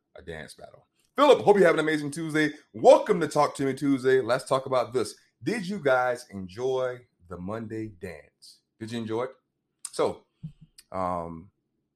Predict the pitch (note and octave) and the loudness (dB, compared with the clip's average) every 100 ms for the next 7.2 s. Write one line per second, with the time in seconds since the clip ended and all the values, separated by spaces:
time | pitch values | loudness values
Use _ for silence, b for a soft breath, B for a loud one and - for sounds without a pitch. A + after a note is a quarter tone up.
0 | _ _ _ _ A#2+ D3 G2 A#2 E3 D#3 | _ _ _ _ 0 0 -2 -2 -2 0
1 | A#2+ G2+ F#2 A2 C#3 C3 G2+ G2+ F2+ F2+ | 0 -2 -4 -2 -2 0 0 -2 -4 -6
2 | F2 F2 E2+ E2+ F2 F2+ F2 E2 D#2 D#2 | -6 -8 -10 -12 -10 -10 -12 -14 -14 -14
3 | D#2 - - D#2+ D#2+ E2 F2+ D#2 F#2 F2+ | -18 -20 -20 -20 -18 -14 -14 -12 -10 -8
4 | F2 F#2 F#2 E2 - _ _ _ F#3 F#3 | -8 -8 -10 -12 -18 _ _ _ -6 -2
5 | E3 - A2 F#2+ A#2+ F2 D#2+ _ _ _ | 0 0 -2 -2 -4 -6 -10 _ _ _
6 | _ C3+ A#2 G#2+ D#3 E3 C3 G2 A2+ F2+ | _ -6 -4 -2 2 2 0 -4 -4 -4
7 | E2 E2+ | -8 -14